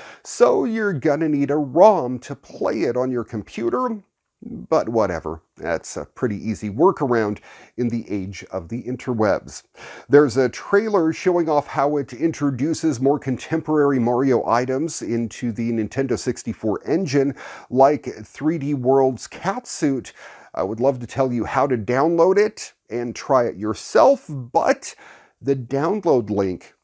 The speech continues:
has gone missing, presumably because of a takedown notice from Nintendo.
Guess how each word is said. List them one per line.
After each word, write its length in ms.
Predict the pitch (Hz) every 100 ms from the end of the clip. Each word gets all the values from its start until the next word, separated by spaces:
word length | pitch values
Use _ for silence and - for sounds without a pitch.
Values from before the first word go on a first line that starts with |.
| _
has 220 | 120 113
gone 440 | 101 92 92 92
missing, 560 | 104 131 - 135 87 - _ _ _
presumably 1080 | - 165 135 135 247 277 240 180 165 175 135 - - _ _
because 380 | 156 - 139 135
of 100 | 135
a 80 | 147
takedown 640 | - 190 202 - 95 82
notice 420 | 73 73 73 -
from 340 | - - 98 90
Nintendo. 680 | 82 - 117 110 90 -